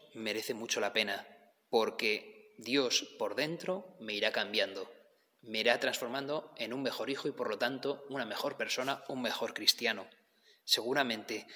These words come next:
cuanto mejor trate yo a mis padres, tanto más escucharé a Dios, que también es Padre. El que respeta a su padre tendrá larga vida.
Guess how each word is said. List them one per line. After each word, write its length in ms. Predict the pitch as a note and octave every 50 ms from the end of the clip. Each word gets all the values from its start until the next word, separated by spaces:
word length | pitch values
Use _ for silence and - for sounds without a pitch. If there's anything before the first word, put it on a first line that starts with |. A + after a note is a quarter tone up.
| - - - _ _
cuanto 360 | - B2 A#2+ A2+ - - A2
mejor 360 | A#2 A2+ - - D#3+ D#3 D3+
trate 340 | - C#3+ C#3+ C#3 - C#3 A#2+
yo 200 | A#2 C3 B2 A#2
a 80 | A2 A2
mis 220 | A2 G#2+ - -
padres, 580 | - D#3 E3+ F#3 F#3 G3 G#3 G3+ - - - - - - - - - _ _ _ _
tanto 360 | - B2 B2 A#2 G#2+ - A2+
más 300 | G#2 B2 C#3+ C#3+ - - - -
escucharé 720 | A#2 A2+ - - - A2+ - - A2 G#2+ A2 A#2 A2+ - - -
a 100 | A2 G#2+
Dios, 400 | G#2 A2+ B2+ C3+ C3+ - - - - - - _ _
que 120 | - G2+
también 340 | - G2 G2+ G#2 G#2 G2 F#2+
es 160 | F#2+ F#2+ -
Padre. 320 | - - G2+ F#2+ G2 - - - - - _ _ _ _ _ _ _ _ _ _ _ _ _ _ _ _ _ _ _ _ - - - - - - - - - - - - - - _ _ _
El 160 | - D3+ C#3+ C3
que 80 | C#3+
respeta 360 | C3+ C3 - - D3+ C#3+ E3
a 40 | C#3+
su 140 | - - C3+
padre 240 | - D3+ E3+ F3+ F#3
tendrá 300 | - C3+ B2 B2+ C3 B2
larga 300 | B2 A#2+ A#2 A2+ A#2 A#2
vida. 600 | C3+ D3+ C3+ C3 B2 A#2 G#2+ - - - - -